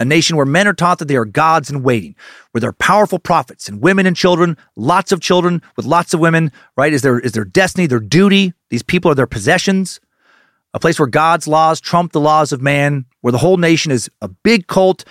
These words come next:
a cult where members can be killed through blood atonement, where each home is a cult within a cult, a collection of satellite cults all paying tithes,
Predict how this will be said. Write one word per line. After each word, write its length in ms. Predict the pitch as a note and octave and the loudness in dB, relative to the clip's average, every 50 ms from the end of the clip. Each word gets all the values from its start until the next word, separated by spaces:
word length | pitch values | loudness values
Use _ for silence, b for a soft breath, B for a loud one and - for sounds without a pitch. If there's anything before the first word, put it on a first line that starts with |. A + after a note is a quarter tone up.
| b b b | b b b
a 80 | B2+ A#2 | -8 -8
cult 300 | - - F3+ F#3+ F3+ C#3+ | -2 0 0 0 2 0
where 80 | C3+ | -2
members 380 | C3 C#3+ E3 F#3 F3+ F#3+ F3+ - | 0 0 0 0 2 0 -2 0
can 120 | - D3 | -2 -4
be 80 | C3 B2 | -4 -4
killed 340 | - - - F3+ F3 F3+ D3 | -4 0 2 2 2 2 0
through 120 | - C3 | -2 -4
blood 260 | A#2 G#2 B2 E3 F3+ | -4 -2 0 2 2
atonement, 540 | F#3 - - E3 E3+ E3+ E3 E3 E3 D#3 - B B B B B | 2 0 0 0 0 0 2 0 0 0 -2 B B B B B
where 100 | B2 - | -6 -2
each 200 | - E3+ F#3 - | -2 -2 -2 0
home 280 | - F3 F3 F#3 F#3 F3 | 0 2 2 2 2 0
is 80 | D3+ B2 | 0 -2
a 60 | A2 | -4
cult 320 | - - F3 F#3+ G3 - - | -2 0 0 0 0 0 -4
within 260 | B2 A#2 - F3+ - | -8 -4 -2 0 0
a 60 | G#3+ | 0
cult, 340 | - - F#3+ F#3+ F3+ F3 - b b b b b b - | 2 2 2 2 2 0 -4 b b b b b b -10
a 80 | A#2 | -8
collection 440 | - - B2 C#3+ F3 - - - F#3+ | -6 -4 0 0 0 0 -2 -2 -4
of 60 | D#3 | -4
satellite 580 | - - - - F#3+ F#3+ F3+ F3 F3 E3+ D#3+ - | -4 -4 -2 0 0 0 0 0 0 -2 -2 -2
cults 280 | - F3 E3 D#3 - - | 0 0 0 0 0 0
all 180 | D3 D#3+ E3 | 2 2 2
paying 240 | - F3 D#3+ D#3+ D#3 | 2 0 -2 -2 -2
tithes, 380 | - - C#3 C#3+ C#3 C3 B2+ | -2 0 0 0 0 0 -4